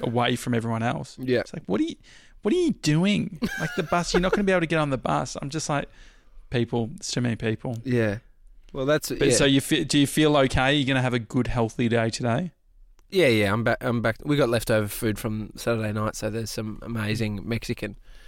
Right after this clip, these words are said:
Speaker 2: that, uh, I'll, I'll definitely punish. I'm definitely
Speaker 1: Oh,
Speaker 2: over
Speaker 1: leftovers
Speaker 2: eating
Speaker 1: are
Speaker 2: mac.
Speaker 1: the
Speaker 2: I
Speaker 1: best.
Speaker 2: couldn't. I don't know how. If you could, people who eat junk food every single day, it's, um,
Speaker 1: <laughs>
Speaker 2: you must feel
Speaker 1: I've
Speaker 2: shit
Speaker 1: done it.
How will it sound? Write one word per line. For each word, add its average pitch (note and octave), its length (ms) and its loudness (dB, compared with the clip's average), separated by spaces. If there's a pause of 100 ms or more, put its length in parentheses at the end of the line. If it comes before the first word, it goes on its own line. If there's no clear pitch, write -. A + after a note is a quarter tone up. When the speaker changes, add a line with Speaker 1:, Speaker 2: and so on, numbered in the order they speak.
(360)
Speaker 2:
that, G#2+ 120 -2
uh, F#2+ 480 -2
I'll, F2 260 -4
I'll G#2+ 120 -4
definitely G#2+ 500 -6 (300)
punish. - 480 -4 (280)
I'm A#2 140 -2
definitely A2+ 400 0
Speaker 1:
Oh, G#2+ 60 4
Speaker 2:
over A2 100 4
Speaker 1:
leftovers A2+ 300 0
Speaker 2:
eating A#2 160 0 (120)
Speaker 1:
are G#2+ 40 0
Speaker 2:
mac. G#2+ 100 -2
Speaker 1:
the - 60 -4
Speaker 2:
I D3 80 2
Speaker 1:
best. D3 80 -8
Speaker 2:
couldn't. D#3+ 320 2 (520)
I C3+ 120 0
don't A#2+ 100 2
know A2 60 2
how. G#2+ 200 0 (380)
If C#3+ 140 -2
you D#3+ 80 -2
could, D3 180 -4 (380)
people D3+ 240 2
who A#2 160 4
eat A2+ 240 2
junk A2+ 240 -2
food A#2 180 0
every A2 220 2
single G#2+ 240 -6
day, F#2+ 340 -2 (640)
it's, A2 320 -4
um, G2+ 420 -2 (340)
Speaker 1:
<laughs> - 300 -8
Speaker 2:
you C#3 100 0
must D#3 240 2
feel C3 160 4
Speaker 1:
I've A#2 120 2
Speaker 2:
shit D#3+ 100 0
Speaker 1:
done G#3+ 160 2
it. - 120 -4